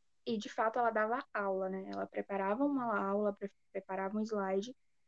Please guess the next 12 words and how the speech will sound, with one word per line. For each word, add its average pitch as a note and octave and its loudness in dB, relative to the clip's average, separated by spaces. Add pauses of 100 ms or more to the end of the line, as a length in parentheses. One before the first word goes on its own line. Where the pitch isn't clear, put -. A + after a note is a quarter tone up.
(220)
e C4+ 2
dava G#3+ 4
aula A#3 6
e D4+ 2
ficava D#4+ 4
perguntando, D4 4
ficava G#3 -2
cutucando A3 -4
os G#3+ 2
alunos, A3 2
sabia G3 2
pelo, G3+ 0